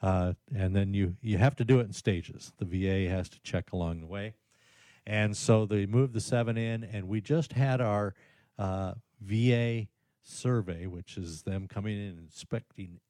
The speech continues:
everything, and we had zero deficiencies. Zero. It's unheard of. And so very, very proud of the folks that are up there.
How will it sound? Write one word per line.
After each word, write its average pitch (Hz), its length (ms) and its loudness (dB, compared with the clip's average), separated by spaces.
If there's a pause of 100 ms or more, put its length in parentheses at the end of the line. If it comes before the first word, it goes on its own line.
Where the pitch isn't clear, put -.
everything, 85 1000 0 (540)
and 87 120 -2
we 85 140 0
had 78 320 -2 (360)
zero 92 840 2 (220)
deficiencies. - 760 -8 (500)
Zero. 92 560 -8
It's 98 280 -14
unheard 104 480 -4
of. 78 100 -14 (420)
And 92 160 -4
so 92 300 2
very, 110 400 0
very 98 280 -6
proud 95 360 -6
of 85 80 -8
the 85 80 -14
folks 92 360 -10
that 90 120 -2
are 90 100 4
up - 180 0
there. 101 340 2